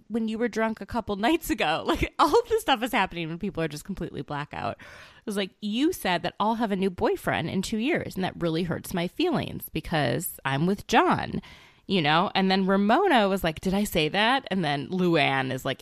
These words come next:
egging Dorinda on, like, "Ramona, that is awful. How could you say <laughs> that? Oh, Ramona," you know? <laughs> And then Ramona, like, just hits back with, like, "Well,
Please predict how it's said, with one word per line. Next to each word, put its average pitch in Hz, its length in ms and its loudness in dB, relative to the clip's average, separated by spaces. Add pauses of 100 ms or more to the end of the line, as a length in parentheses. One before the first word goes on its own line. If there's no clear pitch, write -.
egging 139 380 -2
Dorinda 131 360 -4
on, 107 380 -2
like, - 180 -14 (160)
"Ramona, 147 760 4
that 147 180 4
is 139 160 -2 (180)
awful. 202 680 2
How 226 200 2
could - 240 2
you 139 80 0
say 247 760 8
<laughs> - 0 -
that? 85 500 0 (480)
Oh, 302 200 8 (120)
Ramona," 180 1080 6 (340)
you 269 140 4
know? 175 400 6
<laughs> - 180 -20
And 403 300 8
then 392 120 4 (180)
Ramona, 269 480 2 (280)
like, 494 360 2
just - 260 -2 (140)
hits 330 320 -2
back 285 340 4
with, 233 160 -4
like, 240 140 -2
"Well, 311 200 4